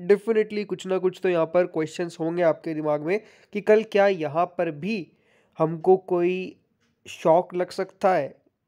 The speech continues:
कैसे, ये सब आपको वीडियो के अंदर पूरा पता चलेगा, तो वीडियो को पूरा ज़रूर देखिएगा।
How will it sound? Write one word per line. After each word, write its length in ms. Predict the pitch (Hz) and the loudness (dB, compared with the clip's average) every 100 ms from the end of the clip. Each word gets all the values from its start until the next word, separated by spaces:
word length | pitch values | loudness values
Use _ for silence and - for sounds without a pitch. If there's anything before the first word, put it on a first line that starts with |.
| _ _ _ - | _ _ _ 0
कैसे, 360 | 160 165 226 | 0 2 -2
ये 180 | 233 202 | 0 -2
सब 140 | 196 202 | 2 2
आपको 260 | 185 190 | 2 -2
वीडियो 280 | 170 170 185 | -4 0 0
के 80 | 185 | 0
अंदर 160 | 185 | -2
पूरा 280 | 185 170 175 | -4 0 0
पता 220 | 180 175 | 0 -2
चलेगा, 360 | 180 175 170 196 - _ - | -4 -4 -2 -4 -6 _ -2
तो 80 | 190 | 0
वीडियो 260 | 202 233 | 0 0
को 80 | 240 | 0
पूरा 240 | 240 220 | 4 4
ज़रूर 260 | 202 190 214 | 4 2 -2
देखिएगा। 400 | 196 190 190 226 | -4 -2 -4 -4